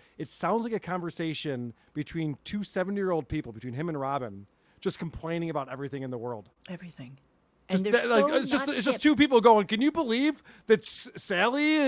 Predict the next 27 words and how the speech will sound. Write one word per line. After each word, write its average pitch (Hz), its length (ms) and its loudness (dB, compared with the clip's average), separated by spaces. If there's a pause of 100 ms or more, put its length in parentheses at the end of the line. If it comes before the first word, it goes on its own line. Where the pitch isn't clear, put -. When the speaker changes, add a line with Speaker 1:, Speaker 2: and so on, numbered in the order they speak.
(100)
Speaker 1:
uh, 214 200 0
you 202 180 -4
know, 190 120 4
she's 185 200 -4
leaving 240 240 -4
the 170 80 -4
house 233 340 2
at 156 140 -8
ten 185 200 -8
A 202 140 -6
M?" 202 280 -4
Blah, 208 240 -2
like, 214 140 -4 (180)
Speaker 2:
<laughs> - 160 -20
Speaker 1:
whatever. 247 520 4
Who 151 100 -4
cares? 277 480 0
What 156 60 -6
are 240 40 -4
you 269 40 -6
talking 226 400 -2
about? 135 480 -6 (280)
Speaker 2:
Nothing 262 640 -2
is 208 200 -4
worth 208 240 -2
listening 160 400 -6
to. 120 240 -8